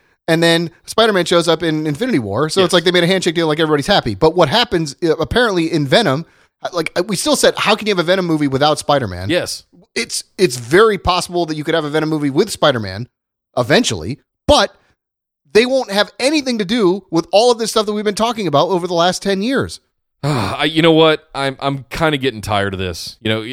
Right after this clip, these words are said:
Speaker 2: if you go all the way back to the Tobey Maguire Spider-Man movies in the early two thousands, this really, th-, this should have been settled. I mean, again, that was before the Marvel stuff went
Speaker 1: Don't
Speaker 2: down to
Speaker 1: forget about
Speaker 2: Disney.
Speaker 1: the Garfield stuff that happened in between. I bet you forgot about that 'cause it
Speaker 2: I
Speaker 1: was so bad.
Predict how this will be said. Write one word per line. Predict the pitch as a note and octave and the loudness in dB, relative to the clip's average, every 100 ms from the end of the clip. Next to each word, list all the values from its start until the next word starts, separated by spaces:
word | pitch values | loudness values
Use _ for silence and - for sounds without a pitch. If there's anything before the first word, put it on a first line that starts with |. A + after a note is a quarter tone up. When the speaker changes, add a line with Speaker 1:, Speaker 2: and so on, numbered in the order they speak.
| - | -10
Speaker 2:
if | A#2+ | -8
you | C3 | 2
go | D3 D3 | 4 6
all | D3 | 4
the | D3 | 2
way | |
back | C3+ B2+ - | 0 -2 -2
to | |
the | A2+ | -8
Tobey | - B2 A#2+ | -2 -2 -2
Maguire | A2+ A2+ A2+ A#2+ A#2+ | -2 2 2 2 -2
Spider-Man | - A#2+ A#2+ A#2+ A#2 | -2 -2 0 0 0
movies | A#2+ A#2+ A2 | 0 0 -2
in | |
the | A2+ | -2
early | A2+ | -2
two | A2 A2+ | -2 -2
thousands, | A#2 A#2 A#2 A2+ G#2 | 2 2 2 -4 -2
this | C3 - | -2 -4
really, | G2+ A#2+ C3+ C#3+ C3 - _ _ _ _ | -4 0 2 4 0 -4 _ _ _ _
th-, | D3+ C#3+ | -2 0
this | C3+ D#3 | 0 0
should | - F3 E3 | 0 0 2
have | D3 | 2
been | C3 | 0
settled. | A#2 B2 A2+ A#2+ | -2 -4 -2 -2
I | |
mean, | D3 F#3+ | -2 0
again, | F#3+ F#3 F#3 E3+ | 0 2 2 4
that | D#3+ | 0
was | D3 | 0
before | D3+ D#3 D3+ | -2 0 0
the | |
Marvel | B2+ C3 C3 C3+ C3 B2 | 2 2 2 0 0 -4
stuff | - C#3+ C3+ - | -2 2 2 0
went | C3 | 2
Speaker 1:
Don't | G#3+ | 4
Speaker 2:
down | B2+ | 4
to | B2+ | 2
Speaker 1:
forget | - - | 2 4
about | - C3+ | 4 2
Speaker 2:
Disney. | C#3 | 0
Speaker 1:
the | |
Garfield | B3 C#4+ D4+ C4+ | 2 2 2 -2
stuff | - A3+ | 0 -2
that | G#3 | 0
happened | A3 A3+ | -2 -2
in | |
between. | A3 A#3+ C#4+ | -6 -6 -4
I | |
bet | A#3+ | -4
you | A#3+ | -4
forgot | A3+ G#3 A#3+ | -4 -2 0
about | C4+ F#3 | 2 0
that | C#3 | 0
'cause | B2 | -2
it | C3+ | -4
Speaker 2:
I | |
Speaker 1:
was | C3 - | -4 -2
so | F3+ | 0
bad. | F#3+ A#3 G#3 | 0 -2 -4